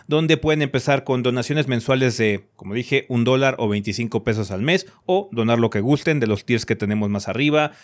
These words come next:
cinco, diez, veinte dólares, que son los que vamos a dar ahorita. Con eso nos ayudan a que el proyecto continúe y le sigamos trayendo contenido, haciendo estas reseñas, podcasts y demás que hacemos para ustedes, banda. Muchísimas gracias por todo el apoyo que nos dan. Gracias por hacer que Rafa y Adrián ya estén trabajando full time en este desmadre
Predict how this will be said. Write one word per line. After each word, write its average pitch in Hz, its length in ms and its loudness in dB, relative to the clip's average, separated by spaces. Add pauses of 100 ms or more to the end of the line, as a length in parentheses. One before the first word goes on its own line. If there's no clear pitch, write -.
cinco, 127 500 0
diez, 127 440 -2
veinte 117 320 2
dólares, 120 320 2
que 107 100 -12
son 110 100 -6
los 113 120 -4
que 113 80 -6
vamos 107 240 -4
a 104 40 -2
dar 104 120 0
ahorita. 147 420 0 (340)
Con 127 180 2
eso 139 160 0
nos 135 160 -2
ayudan 123 340 0
a 113 100 -2
que 117 240 -2
el 123 140 0
proyecto 127 400 0
continúe 113 400 2
y 120 40 4
le 120 100 2
sigamos 110 320 -4
trayendo 107 340 -2
contenido, 123 600 2
haciendo 110 280 -4
estas 98 200 -8
reseñas, 127 600 -2
podcasts 131 500 -4
y 101 40 -4
demás 113 280 -4
que 110 100 -6
hacemos 107 280 -2
para 87 200 -4
ustedes, 131 360 0
banda. 147 260 0
Muchísimas 127 500 -2
gracias 120 280 0
por 107 160 -2
todo 113 160 -2
el 110 40 0
apoyo 104 320 -4
que 113 100 -4
nos 127 160 -2
dan. 175 200 0 (280)
Gracias 131 200 0
por 117 160 -2
hacer 113 240 -4
que 120 220 -2
Rafa 131 580 -2
y 139 140 0
Adrián 120 260 2
ya 117 60 0
estén 117 180 -4
trabajando 110 380 -2
full 120 180 -2
time 127 280 0
en 113 120 -2
este 107 240 -4
desmadre 170 540 0